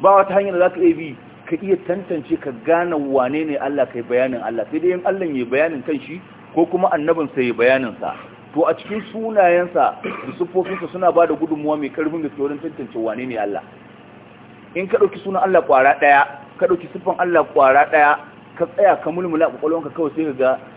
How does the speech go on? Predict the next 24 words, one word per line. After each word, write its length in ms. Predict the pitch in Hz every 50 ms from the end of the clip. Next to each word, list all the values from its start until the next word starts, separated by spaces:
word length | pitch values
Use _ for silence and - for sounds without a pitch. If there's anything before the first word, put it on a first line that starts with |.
| - -
lallai 480 | 113 127 147 151 151 156 160 170 170 156
yabo 280 | 135 117 117 123 131
ya 120 | 131 131 127
cancanta. 640 | 127 - 117 104 - - 113 113 113 110 - - - - - - - - - - - - - - - - - - 147
Ba 80 | 147
wanda 320 | 135 123 139 147 156 139 135
ya 80 | 143
kamata 420 | - - 123 120 123 123 123 - -
a 80 | 92
yaba 200 | 95 90 95 101 -
sai 60 | - 98
Allah. 220 | 104 101 85 73 - - - - - -
Yanzu 200 | - 120 127 165 190
ka 60 | 160
ɗauki 360 | 156 139 131 - 147 156 156 - - - - - - - - - -
sunan 320 | 156 165 165 170 170 170 170
Allah 320 | 170 170 170 170 160 139 131
ne 260 | 135 135 135 131 123 - - - - - - - - - - - - - - - - - - - - - - - -
da 60 | 123 127 -
siffofin 480 | - 151 - - 160 156 151 170 165 160 156
Allah, 360 | 175 170 175 165 139 117 - - 123 117
da 80 | 120 -
siffan 320 | - 175 - 180 147 139
Allah. 320 | 147 147 147 135 110 92